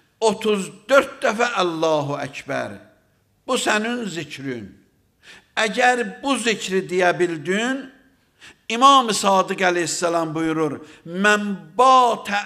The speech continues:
əla təsbih Fatimə." Hər kəs bu üç dənə zikri,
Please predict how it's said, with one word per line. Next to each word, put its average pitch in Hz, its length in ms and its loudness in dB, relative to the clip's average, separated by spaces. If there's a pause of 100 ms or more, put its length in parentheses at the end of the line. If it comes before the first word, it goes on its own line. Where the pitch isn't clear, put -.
əla 185 540 0
təsbih 202 960 -6
Fatimə." 135 600 -8 (540)
Hər 240 260 0
kəs 233 440 -8 (160)
bu 294 160 -12
üç - 280 -10
dənə 170 440 -2 (520)
zikri, 147 960 -8